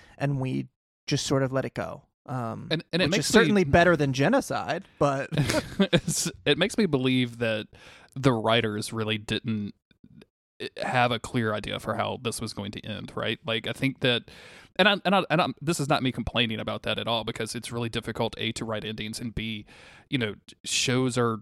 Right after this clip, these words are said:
Speaker 2: are produced and made at such a, in such a crazy way that they, they don't know that they're gonna get five seasons, right? Like, stuff they,
Speaker 1: Right.
Speaker 2: they had no idea maybe that, so why, why write five seasons? Why commit to this whole thing?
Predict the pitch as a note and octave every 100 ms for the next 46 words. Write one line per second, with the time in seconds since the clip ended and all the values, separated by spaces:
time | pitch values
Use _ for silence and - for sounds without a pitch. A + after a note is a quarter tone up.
0 | - A#2+ A2 G#2+ - C3+ A#2+ C#3 C#3+ C#3+
1 | B2 A2+ A#2 G#2+ G#2 - A2+ - G#2+ G#2+
2 | - - - B2 B2 A2 - A#2 A2 G#2
3 | G#2+ G#2+ G#2+ A2+ G#2+ - _ - A#2+ A#2+
4 | G#2+ G#2 - _ C#3+ _ C3+ C3 D3 C3+
5 | B2+ B2 A#2 B2+ A#2 A#2 G#2+ A#2+ - F#2+
6 | - - G2+ E2+ - - G#2+ A2 A#2 -
7 | - A#2 - B2+ C3+ A#2 B2 C3 B2+ C3+
8 | C3 C#3 G#2+ - A2+ - F#2+ - - -
9 | - - - A2 A2+ B2+ B2 F#2+ C3+ A#2+
10 | A#2 D3+ - G#2+ G#2 A2+ G#2+ A#2 A#2+ A#2
11 | A#2 - A#2+ - A2+ G#2+ - G#2 B2+ B2+
12 | A2